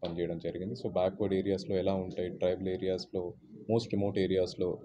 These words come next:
ఎలాంటి ఇబ్బందులు ఉంటాయి, ఇవన్నీ కొంచెం అవగాహన ఉంది. అలాగే urban area కూడా చూశాను రాజమండ్రి మున్సిపల్ కమిషనర్గా. ప్రకాశంలో జాయింట్ కలెక్టర్గా పనిచేశాను. అలాగే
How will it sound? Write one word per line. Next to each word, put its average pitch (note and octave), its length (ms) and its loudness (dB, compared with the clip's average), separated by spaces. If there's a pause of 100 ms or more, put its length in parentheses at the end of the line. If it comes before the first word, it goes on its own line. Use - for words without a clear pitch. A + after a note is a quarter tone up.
(120)
ఎలాంటి F#2 320 -2
ఇబ్బందులు F2+ 340 -4
ఉంటాయి, F2 220 -4
ఇవన్నీ E2+ 200 -4
కొంచెం F2 260 -2
అవగాహన E2+ 360 -4
ఉంది. E2 180 -12 (600)
అలాగే F#2+ 260 2
urban F#2 300 4
area G2 200 4
కూడా F#2 200 2 (100)
చూశాను F2+ 260 -4
రాజమండ్రి F2 440 2
మున్సిపల్ E2+ 400 -4
కమిషనర్గా. E2 560 -6 (640)
ప్రకాశంలో F#2+ 480 4
జాయింట్ F#2 320 2
కలెక్టర్గా F2 360 0
పనిచేశాను. E2+ 640 -4
అలాగే F2 480 0